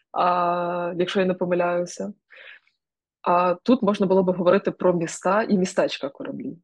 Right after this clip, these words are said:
Зазвичай уповають на столиці, там, чи на якісь там регіональні центри, а я уповала завжди на, е, те, що люди, виявляються, є вихідцями чи не вихідцями, представниками якихось невеличких міст, і ти не знаєш,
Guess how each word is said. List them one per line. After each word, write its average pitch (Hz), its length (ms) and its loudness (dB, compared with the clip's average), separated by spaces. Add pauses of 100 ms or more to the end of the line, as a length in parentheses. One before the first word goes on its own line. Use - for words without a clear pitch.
Зазвичай 185 600 0
уповають 170 760 -2
на 156 440 -6
столиці, 285 600 2 (200)
там, 180 280 -6
чи - 160 -2
на 165 140 0
якісь 175 260 0
там 175 120 -2
регіональні 190 500 2
центри, 233 460 -4
а 165 320 -6
я 185 240 2
уповала 180 460 2
завжди 170 360 -2
на, 170 260 -4 (680)
е, - 180 -4 (180)
те, 202 160 6
що 220 160 2
люди, 208 520 4
виявляються, 180 560 0
є 175 140 0
вихідцями 175 600 -4
чи 165 300 -4 (380)
не 180 80 0
вихідцями, 208 480 2
представниками 175 840 0
якихось 180 360 -6
невеличких 175 560 0
міст, 214 320 -2
і - 40 -12
ти 190 100 4
не 180 100 2
знаєш, 175 460 2